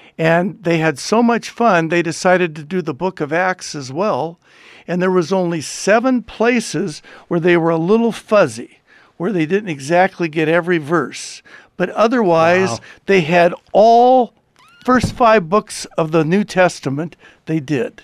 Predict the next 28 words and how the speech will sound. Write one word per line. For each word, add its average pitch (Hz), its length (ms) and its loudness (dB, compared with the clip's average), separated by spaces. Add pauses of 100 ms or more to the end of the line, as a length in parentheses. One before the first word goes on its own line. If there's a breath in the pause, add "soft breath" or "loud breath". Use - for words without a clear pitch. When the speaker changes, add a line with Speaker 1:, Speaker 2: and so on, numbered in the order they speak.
(140)
Speaker 1:
in 151 80 -4
Speaker 2:
From 147 60 0
Speaker 1:
Russian, 120 340 -4
Speaker 2:
memory. 107 240 -14
Speaker 1:
from 151 200 -6
memory. 120 360 -8 (420 soft breath)
Okay? 185 400 0 (760 loud breath)
They 180 100 0
did 185 280 0
that 175 200 2
same 247 460 0
event 180 640 -2 (520 soft breath)
about 151 440 0 (160)
five 190 420 2
years 196 480 0 (140)
after 165 720 -2 (360 loud breath)
the 135 80 -8
Soviet 190 420 -2
Union 185 400 0
broke 139 380 -4
up, 135 260 -6 (400 loud breath)
and 156 300 2
they 170 120 0
did 185 380 0
the 170 80 -8
same 202 480 0
thing 202 320 -4
again, 165 680 -4